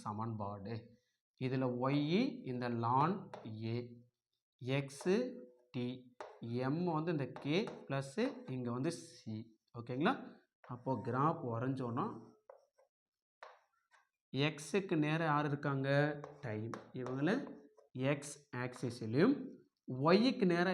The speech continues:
யார் இருக்காங்கன்னு பாருங்க, ln concentration of A. எம்ன்றது இங்க சாய்வு,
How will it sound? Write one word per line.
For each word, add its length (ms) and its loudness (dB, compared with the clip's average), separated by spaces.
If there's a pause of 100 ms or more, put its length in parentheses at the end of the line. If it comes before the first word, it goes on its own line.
(100)
யார் 180 2
இருக்காங்கன்னு 400 0
பாருங்க, 240 2 (300)
ln 280 4 (840)
concentration 840 0 (140)
of 100 4 (600)
A. 40 0 (2250)
எம்ன்றது 580 4
இங்க 160 0 (140)
சாய்வு, 480 6